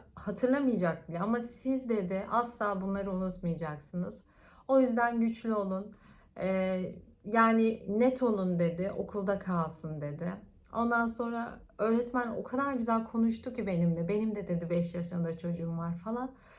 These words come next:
Resmen dertleştik yani hocamızla. Hocamız da çok tatlı. "Gerekirse bir saat kalsın, çok kötü olursa ben sizi arayayım," dedi. "Ee, çağırayım," dedi. Ondan sonra işte ben de geldim geri eve.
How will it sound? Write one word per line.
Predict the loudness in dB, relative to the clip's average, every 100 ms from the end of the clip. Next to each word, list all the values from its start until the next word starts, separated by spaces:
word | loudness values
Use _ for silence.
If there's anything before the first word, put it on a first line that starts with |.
| -20 -4
Resmen | 0 0 2 2 4 6
dertleştik | 6 4 2 2 2 -4 2
yani | 4 6 6
hocamızla. | 4 4 4 4 2 2 0
Hocamız | 2 4 4 2 0
da | 0
çok | 0 -4 2
tatlı. | 2 2 -4 -8 -8 -14 -20 -20 -20 -20 -20 -20 _ _ _ _ _ _ _ -14 -14 -2
"Gerekirse | 6 8 8 2 2 2 2
bir | 2
saat | 4 4 4 0
kalsın, | 2 2 0 -2 -2 -2
çok | 0 0 2
kötü | 2 2
olursa | 2 -2 -4 -2
ben | 2 2
sizi | 2 2 2
arayayım," | 2 2 0 0 0
dedi. | 0 -2 -4 -6 -6
"Ee, | -2 2 2 2
çağırayım," | 2 4 4 0 -4 -6
dedi. | -8 -6 -6 -4
Ondan | -2 0 0 -2
sonra | -4 -2
işte | 0 -2 -4 -6 -6 -10
ben | -14 -6 2 4 2 -2
de | -4 -6 -14 _ 0
geldim | 4 6 4 2 2
geri | 0 -2
eve. | -4 -2 -4